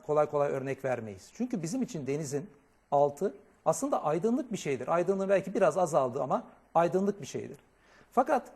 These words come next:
bilimsel olarak biliyoruz ki kırk metrenin altına ışık giremiyor. Yani ve peygamberin döneminde de bu aslında bilinebilecek bir şey değil. Ama dünyaya biz yukarıdan bakan bir bakışla baksak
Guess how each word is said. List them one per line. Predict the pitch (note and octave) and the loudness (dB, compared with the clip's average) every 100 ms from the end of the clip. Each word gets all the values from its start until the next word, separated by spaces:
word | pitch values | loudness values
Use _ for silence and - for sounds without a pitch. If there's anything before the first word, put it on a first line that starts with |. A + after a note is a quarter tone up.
| - | -10
bilimsel | C#3+ G3 A3+ B3 | -2 0 2 4
olarak | A3+ A3 G#3+ | 4 2 0
biliyoruz | A3 B3+ C4+ | -2 -2 -2
ki | F3+ | -4
kırk | - B3+ | -2 0
metrenin | G#3 F#3+ F3+ | 2 2 2
altına | E3+ F3 F3 F#3+ G#3 - | 4 2 2 0 0 -2
ışık | - A3+ - _ _ - | -6 -6 -8 _ _ -12
giremiyor. | A#2+ C#3+ D#3 A#2 - _ _ _ - | -4 -2 -2 -6 -14 _ _ _ -10
Yani | C3+ | -6
ve | C3 | -2
peygamberin | C#3+ D#3 D#3 D#3 D#3+ D3+ | -2 0 0 0 -2 0
döneminde | D3+ D3 D3 | 0 0 0
de | C#3 | 0
bu | C3+ | 0
aslında | C3+ - C#3 | -2 -2 -6
bilinebilecek | B2+ C3 C3 B2+ A#2+ B2+ B2 | -4 -4 -4 -6 -6 -6 -8
bir | |
şey | A2 - B2 - - _ - | -8 -4 -4 -6 -14 _ -12
değil. | C3 A2+ - - - - - - | -10 -10 -14 -20 -20 -20 -12 -2
Ama | B3+ E3+ | 0 2
dünyaya | G3+ A#3+ C4 | 4 4 4
biz | A3 | 2
yukarıdan | F#3+ G#3 A3 C4+ | 2 2 2 4
bakan | A3 G3+ F#3+ | 2 2 4
bir | F#3+ | 4
bakışla | E3 F3 B3+ - C#3 | 4 0 -2 0 0
baksak | B2+ B2+ - F#3+ | 0 -2 -2 -4